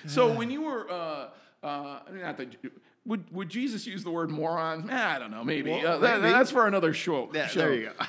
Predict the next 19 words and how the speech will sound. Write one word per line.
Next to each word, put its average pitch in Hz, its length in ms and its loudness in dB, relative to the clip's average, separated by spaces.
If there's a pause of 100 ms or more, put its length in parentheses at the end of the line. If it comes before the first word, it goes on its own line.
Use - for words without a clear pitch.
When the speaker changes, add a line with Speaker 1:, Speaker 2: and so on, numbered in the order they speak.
Speaker 1:
What, 254 240 2
w-, 180 300 -2
when 180 180 0
you 240 80 -2
were 208 100 0
a 156 60 -4
kid, 123 380 0
you, 135 400 0
obviously 143 420 -2
you 123 200 -4
had 123 220 -4
rules 117 420 -4
that 107 160 -12
you 113 80 -6
had 98 180 -10
to 98 60 -14
follow. 104 520 -6
Speaker 2:
Oh, 78 40 -8
yeah. 69 100 -12